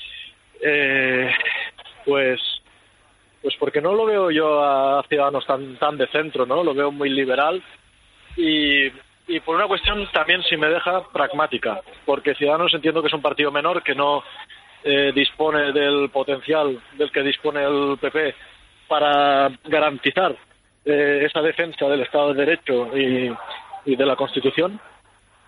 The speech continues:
Y es, y también hay una cuestión allí pragmática, sí,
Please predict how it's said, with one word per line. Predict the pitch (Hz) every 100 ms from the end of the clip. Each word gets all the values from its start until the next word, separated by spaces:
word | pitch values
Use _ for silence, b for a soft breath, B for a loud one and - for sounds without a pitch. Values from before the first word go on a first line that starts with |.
| _
Y | 170
es, | 175 165
y | 147
también | 156 214
hay | 208 165 143
una | 143 139
cuestión | 135 - 131
allí | 127 127 123 120 117
pragmática, | - 175 147 175 135 120
sí, | 180